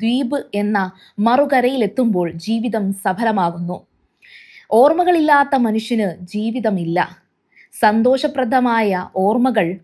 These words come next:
നിധി പോലെ സൂക്ഷിക്കുക. ദുഃഖം തന്ന ഓർമ്മകൾ വെള്ളത്തിൽ ഒഴുക്കിക്കളയുക. ഒടുവിൽ ദ്വീപിലെത്തുമ്പോൾ നിങ്ങൾ പ്രകാശിക്കട്ടെ. ആ പ്രകാശം ലോകം മുഴുവൻ പരക്കട്ടെ. എൻ്റേത്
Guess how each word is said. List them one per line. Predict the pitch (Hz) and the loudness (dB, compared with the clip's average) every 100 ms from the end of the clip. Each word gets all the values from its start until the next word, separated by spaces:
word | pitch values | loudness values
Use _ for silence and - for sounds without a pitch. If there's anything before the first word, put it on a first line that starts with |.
| _ _ - 220 | _ _ -4 0
നിധി | 247 285 320 | 2 0 2
പോലെ | 320 311 302 | 2 2 -2
സൂക്ഷിക്കുക. | 202 196 247 233 180 147 - _ - 190 | -4 -2 -4 -4 -4 -4 -8 _ -6 -4
ദുഃഖം | 208 - 277 269 | -2 -2 -2 0
തന്ന | 262 269 240 | 0 0 0
ഓർമ്മകൾ | 233 247 233 208 185 | 0 2 2 0 0
വെള്ളത്തിൽ | 196 254 247 233 185 185 | 2 0 0 -4 -2 0
ഒഴുക്കിക്കളയുക. | 185 226 269 208 208 185 190 170 - _ _ _ _ _ - - 240 | 0 -2 -4 -2 0 2 0 -2 -4 _ _ _ _ _ -20 0 2
ഒടുവിൽ | 311 330 320 233 | 4 2 2 0
ദ്വീപിലെത്തുമ്പോൾ | 262 294 294 285 262 233 214 190 185 - - - | 0 2 0 0 0 2 2 0 -4 -10 -10 0
നിങ്ങൾ | 240 277 269 202 | 2 2 0 0
പ്രകാശിക്കട്ടെ. | 202 196 220 254 254 202 180 170 165 170 _ - 196 | -2 0 0 -2 -2 -2 -2 -2 -8 -10 _ -4 -2
ആ | 247 | 0
പ്രകാശം | 226 247 277 277 247 214 | 0 0 0 0 -2 0
ലോകം | 185 196 240 208 | 0 0 0 -2
മുഴുവൻ | 208 226 247 226 202 185 | -2 -2 -2 -2 -2 -2
പരക്കട്ടെ. | 175 196 202 185 151 - _ - - 202 | -4 -4 -4 -2 -4 -8 _ -20 -10 -2
എൻ്റേത് | 233 330 359 | 0 2 0